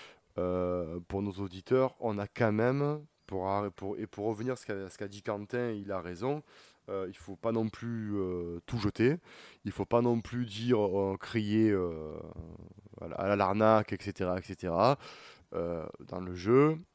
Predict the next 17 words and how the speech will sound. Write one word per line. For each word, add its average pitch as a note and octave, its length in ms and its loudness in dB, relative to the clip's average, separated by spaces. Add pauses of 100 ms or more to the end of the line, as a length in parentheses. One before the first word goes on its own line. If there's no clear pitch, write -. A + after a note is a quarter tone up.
et F2+ 80 -8
Fessal, F2+ 560 0
je F#2 120 -4
pense G#2+ 340 0
que - 80 -10
tu - 180 -12
vas F2+ 140 -8
pas G#2 160 0
me G2+ 100 -4
dire G2 140 -4
le F#2+ 80 -4
contraire, G2 520 -4 (500)
quand G#2+ 300 -2
tu - 300 4
arrives A#2+ 400 6
à G#2+ 80 8
museler B2 680 6